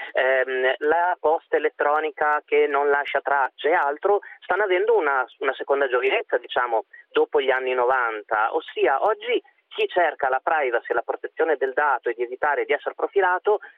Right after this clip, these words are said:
non si fida più né delle grandi società né del diritto, e questo è, è abbastanza chiaro, cioè c'è l'idea che uno la propria privacy e la protezione del proprio dato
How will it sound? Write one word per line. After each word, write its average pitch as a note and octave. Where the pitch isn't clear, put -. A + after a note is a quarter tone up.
non E3
si F#3
fida F#3
più D#3+
né F3+
delle B2+
grandi D3+
società D3+
né B2
del C3
diritto, G#2+
e G#4
questo -
è, D3
è C#3+
abbastanza C#3
chiaro, A#2+
cioè D#3+
c'è G3
l'idea G#3
che E3+
uno E3
la D3+
propria -
privacy D#3+
e -
la -
protezione -
del A#2+
proprio F3+
dato B2+